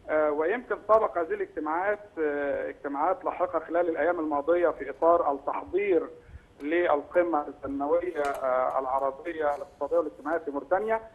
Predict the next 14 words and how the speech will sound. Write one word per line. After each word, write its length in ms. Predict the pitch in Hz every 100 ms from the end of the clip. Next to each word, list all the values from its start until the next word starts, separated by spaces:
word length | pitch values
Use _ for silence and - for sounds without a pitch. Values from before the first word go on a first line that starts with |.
| - -
أكدت 500 | - - - 226 226
على 160 | 185 160
ضرورة، 580 | 151 151 170 190 160 147 - -
آه، 460 | 147 147 143 143 143
الحفاظ 580 | - 143 - 202 202 208 - - - _ -
على 580 | 139 175 196 190 185 185 -
و-، 80 | 147 160 139 139 135 135
الثروة 540 | 135 - 196 180 165 160 143 143 - -
الموسم 400 | 175 196 - 170 170 - 139 131 131 - - - - 110
الزراعي 500 | 143 147 190 180 175
للسودان. 640 | 160 151 151 147 175 214 - - - - - -
آه، 340 | 147 147 147 147
وده 280 | 147 160 202
يمكن 420 | 202 - 170 165